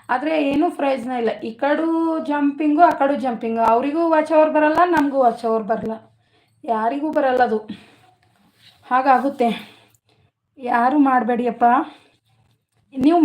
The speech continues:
ಮಾಡಿದ್ದೀರಂತ ಹೇಳ್ತಾ ಇಲ್ಲ, ಆದ್ರೆ ಗೊತ್ತಿರ್ಬೇಕು ಯಾರು ಮಾಡ್ಬಾರ್ದು ಅಂತ ಹೇಳ್ತಾ ಇದ್ದಾರೆ.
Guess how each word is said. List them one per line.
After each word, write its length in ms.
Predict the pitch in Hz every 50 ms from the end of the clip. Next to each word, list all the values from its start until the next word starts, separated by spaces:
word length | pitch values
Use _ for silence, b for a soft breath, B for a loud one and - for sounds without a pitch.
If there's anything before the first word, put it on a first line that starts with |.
| 285
ಮಾಡಿದ್ದೀರಂತ 680 | 277 262 262 277 320 330 311 339 349 339 330 311 294 311 302 294 302
ಹೇಳ್ತಾ 240 | 262 247 - 254 233 220
ಇಲ್ಲ, 80 | 214 208 208 220 254 302 330 320
ಆದ್ರೆ 220 | 311 254 330 359 349 247 254
ಗೊತ್ತಿರ್ಬೇಕು 520 | 262 262 262 - 339 330 294 294 285 269
ಯಾರು 400 | 247 240 226 226 226 233 240 294 320 294 285
ಮಾಡ್ಬಾರ್ದು 560 | 240 240 240 226 208 240 240 233 226 208 247 247 233
ಅಂತ 160 | 226 - - 277 311 339 311
ಹೇಳ್ತಾ 260 | 262 233 220 233 226 196 214
ಇದ್ದಾರೆ. 280 | 208 214 208 208 214